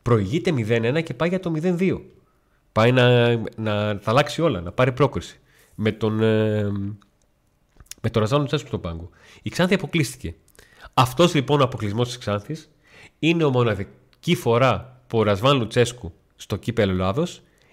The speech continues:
έχει αποκλειστεί από ομάδα σε νοκάουτ παιχνίδια.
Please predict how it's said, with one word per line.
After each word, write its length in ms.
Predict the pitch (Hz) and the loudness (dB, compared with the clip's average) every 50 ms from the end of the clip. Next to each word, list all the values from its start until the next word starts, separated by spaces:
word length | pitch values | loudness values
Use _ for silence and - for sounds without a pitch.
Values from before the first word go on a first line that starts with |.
| _ _ _ _ _ | _ _ _ _ _
έχει 420 | - 139 165 160 - - 117 98 - - _ - | 0 2 2 2 0 -2 -6 -6 -8 -10 _ -8
αποκλειστεί 600 | 113 110 - 107 - - 107 98 - - - 160 | -8 -6 -6 -8 -8 -8 -8 -8 -4 -2 -2 -2
από 160 | - - 131 | 0 0 -2
ομάδα 380 | 120 117 104 95 85 80 - - _ _ _ _ _ _ _ _ _ | -2 -2 -2 -4 -6 -8 -12 -18 _ _ _ _ _ _ _ _ _
σε 160 | - - 131 | -10 -6 -4
νοκάουτ 300 | 123 113 - 131 131 123 | -2 -2 0 0 -2 -2
παιχνίδια. 420 | 123 104 - - 95 82 76 82 | -2 -6 -8 -8 -8 -8 -10 -12